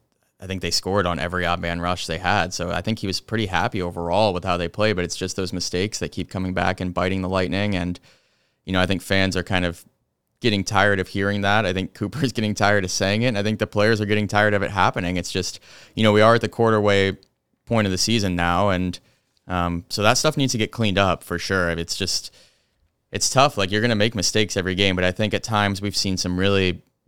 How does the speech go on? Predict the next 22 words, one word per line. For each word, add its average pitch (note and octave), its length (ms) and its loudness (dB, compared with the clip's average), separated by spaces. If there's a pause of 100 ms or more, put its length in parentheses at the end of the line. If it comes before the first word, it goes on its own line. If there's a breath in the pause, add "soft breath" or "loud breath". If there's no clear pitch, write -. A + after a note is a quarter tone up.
big G2 240 -2
mistakes. - 920 -4
Um, E2+ 520 -6 (320)
you G2+ 80 -20
know, F2+ 40 -8
you F#2 140 -2
wanna F#2+ 160 -2
try G2+ 160 -2
to F2+ 60 -4
minimize F2 480 -4
those F2 340 -4
and E2+ 240 -6 (580 loud breath)
just - 160 -12
take F#2+ 180 -2
the G2 80 -4
safer F2 320 0
play, F2 280 0
I F2 80 2
guess, F2 200 0
at F2+ 100 -6
times. E2+ 480 -2
And, D#2 300 -6